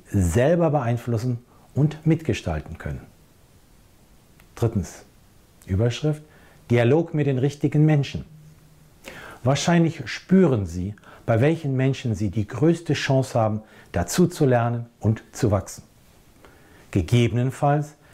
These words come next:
ist es an der Zeit, neue Kontakte zu knüpfen und Ihr Netzwerk zu erweitern. Sprechen Sie Menschen an, beispielsweise in Communities, auf Kongressen und in Workshops.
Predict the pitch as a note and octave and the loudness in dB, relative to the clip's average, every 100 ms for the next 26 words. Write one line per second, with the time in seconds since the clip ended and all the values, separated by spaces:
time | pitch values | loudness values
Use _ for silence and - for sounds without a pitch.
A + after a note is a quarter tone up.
0 | - - - C#3 C3+ A#2+ A#2 - B2+ A#2 | -10 -4 0 0 0 0 0 -2 -2 -2
1 | - - - B2 D#3+ F3+ E3 A#2+ - A#2 | -4 -16 -2 2 4 4 2 -2 -2 -4
2 | - G#2 B2+ - C3 B2 C#3+ C3 - - | -4 -6 -6 0 0 0 -4 -6 -10 -12
3 | - C#3+ A2 G2 A2 - G#2+ A2+ A#2+ - | 0 0 2 2 2 -2 0 0 0 -6
4 | _ _ - C#3+ B2+ G2+ F#2+ E2+ - - | _ _ -4 0 2 0 -4 -6 -12 -18
5 | - _ _ _ _ - - _ _ _ | -20 _ _ _ _ -20 -20 _ _ _
6 | _ _ _ _ _ _ _ - - - | _ _ _ _ _ _ _ -20 -20 -20
7 | _ - _ - - A2 B2 C3 A2+ C3+ | _ -20 _ -16 -6 -4 -2 0 2 2
8 | C#3 C#3+ D#3 D#3 C#3+ F2+ - - - - | 2 0 -2 0 0 0 -10 -20 -20 -20
9 | - - - _ - G#2 G#2+ - G#2 - | -20 -20 -20 _ -2 0 0 0 -2 0
10 | G2 G2 F2+ F2 _ _ - B2 A#2 - | 0 0 -2 -6 _ _ -2 0 0 2
11 | G#2 C#3 D#3 C#3+ - C3 B2 A#2 - - | 2 4 4 2 0 0 0 -2 -10 -20
12 | - - - G#2 G#2 - G#2+ - C3+ - | -20 -20 -4 -2 -2 0 -2 0 -2 -2
13 | C3 A#2+ - _ - - - - D3 D3 | -4 -6 -8 _ -20 -20 -20 -4 0 4
14 | D3+ B2+ C3 B2+ - D2+ - - | 4 4 2 -2 -12 -14 -18 -20